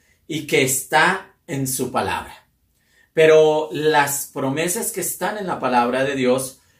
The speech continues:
pues son promesas que de una u otra manera tú y yo tenemos que aprender a conquistarlas. Sí, me escuchaste muy bien. Las promesas que hay en la palabra de Dios, tú y yo debemos aprender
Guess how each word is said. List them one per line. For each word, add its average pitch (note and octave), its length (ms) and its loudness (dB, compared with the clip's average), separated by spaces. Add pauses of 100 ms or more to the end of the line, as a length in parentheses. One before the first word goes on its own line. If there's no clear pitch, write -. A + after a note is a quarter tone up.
(160)
pues D#3 540 2
son F3+ 320 0
promesas F#3+ 560 0
que F3 160 0
de C3+ 100 -2
una C#3+ 280 -4
u - 20 0
otra D3+ 240 -2
manera C3+ 640 -2
tú D3+ 160 -4
y D#3+ 160 -6
yo E3 300 2
tenemos B2 400 -2
que C3 80 -4
aprender A#2 760 -2 (320)
a B2 180 -2
conquistarlas. - 1160 -8 (380)
Sí, - 500 0 (180)
me A2 140 -8
escuchaste C3 640 -2
muy A2+ 160 0
bien. F#2 360 -8 (420)
Las A#2+ 340 0
promesas C#3 640 -2
que C3+ 160 0
hay C#3 300 2
en D3 100 -6
la C3 160 -4
palabra B2 460 0
de B2 100 0
Dios, C3 480 -2
tú C3 140 -4
y C3 180 0
yo C#3+ 240 -2
debemos B2+ 400 -4
aprender A2+ 800 -4